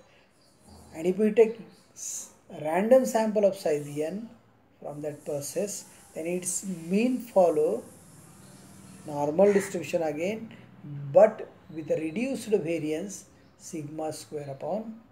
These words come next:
n. Now there are two cases. Case number one,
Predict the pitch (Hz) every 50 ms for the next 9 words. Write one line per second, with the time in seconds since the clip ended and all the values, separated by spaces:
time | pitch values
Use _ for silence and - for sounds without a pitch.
0 | _ _ _ _ - - 127 - - - - - - - - - - - - -
1 | - - - - - - - - - - - _ _ _ _ _ - - _ -
2 | - - - - - - - - - - - - - - - - - - - -
3 | - - - - - - - - - - - - - - - - - - - -
4 | - - - - - - - - - - - - - 160 160 180 226 254 240 214
5 | 226 240 311 381 - - - - 185 - 196 208 208 214 214 208 - - 240 233
6 | 233 233 196 147 - - - - - - - - - - - - - _ _ _
7 | _ _ _ _ _ _ _ _ _ _ _ _ _ _ - - _ _ _ _
8 | _ - 180 175 151 - - 180 160 156 156 151 143 143 135 123